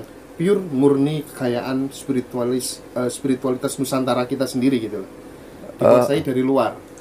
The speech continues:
Speaker 2: eh, begini, ya, kalau kita lihat perkembangan saya sudah tua ya, saya menang-, menangi gitu ya.
Speaker 1: Hmm.
Speaker 2: Menangi zaman dulu. Nah, itu m-, memang yang masuk dari luar itu,
Speaker 1: Hmm.
Speaker 2: itu berlaku pada, pada apa ya? Pada lahir ya.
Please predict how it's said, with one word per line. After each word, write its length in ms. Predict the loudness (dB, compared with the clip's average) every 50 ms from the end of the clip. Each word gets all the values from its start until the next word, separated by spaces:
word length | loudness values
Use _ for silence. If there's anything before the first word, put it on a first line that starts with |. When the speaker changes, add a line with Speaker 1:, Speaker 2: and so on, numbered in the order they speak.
| -18 -18 -18 -18 -20 -20 -20 -16 -6
Speaker 2:
eh, 160 | 4 6 6
begini, 480 | 6 6 6 8 8 8 8 6 4 6
ya, 100 | 6 6 6
kalau 180 | 6 6 6
kita 180 | 6 6 6 6 6
lihat 140 | 6 6 4
perkembangan 360 | 2 -4 -2 -2 0 0 0
saya 80 | 0
sudah 180 | 0 -2 -2 -2
tua 280 | 2 2 4 4 4 4
ya, 80 | 2 -2
saya 160 | -2 -2 2 4 6
menang-, 380 | 6 6 4 4 2 2 2 2
menangi 420 | 2 2 4 4 2 2 2 0 0
gitu 160 | -2 -2 -4 -4
ya. 100 | -4 -4
Speaker 1:
Hmm. 420 | -8 -10 -8 -6 -6 -4 -4 -2 0 2
Speaker 2:
Menangi 260 | 4 4 4 4 4 4
zaman 320 | 4 4 4 4 4 2 2 0
dulu. 800 | -2 -2 0 4 4 6 6 6 6 4 4 4 4 4 2 2
Nah, 140 | 0 -2 -4 -6 -8 -10 -10 -8 -10 -10 -4 4
itu 260 | 4 4 8 8 8 8 8 6 4 4
m-, 200 | 2 2 0 4
memang 400 | 6 6 6 8 6 4 4 4 4 4 2 0 -2 -4 -8 -10 -12 -16 -18 -18 -18 -18 -14 -2
yang 220 | 4 6 6 8 8
masuk 480 | 6 6 4 4 2 4 4 4 4
dari 160 | 2 2 2 4
luar 260 | 4 6 6 4 4
itu, 440 | 2 -4 -4 -4 -4 -4 -4 -6 -8 -10 -10
Speaker 1:
Hmm. 240 | -10 -10 -8 -8 -10 -12 -14 -14 -8 2
Speaker 2:
itu 420 | 4 4 6 8 8 8 8 6 2 -2 -4 -10 -8 -2
berlaku 520 | 2 4 6 6 6 6 4 4 0 0
pada, 260 | 0 0 -2 -2 -2 -6 -6 -8 -18 -16 -8 -4
pada 220 | -4 0 2 2 2
apa 120 | 2 0 -4
ya? 120 | -6 -6 -8 -18 -20 -20 -20 -20 -10 0
Pada 180 | 0 4 4 6
lahir 340 | 6 6 4 4 2 -2 -2
ya. 160 | -4 -6 -8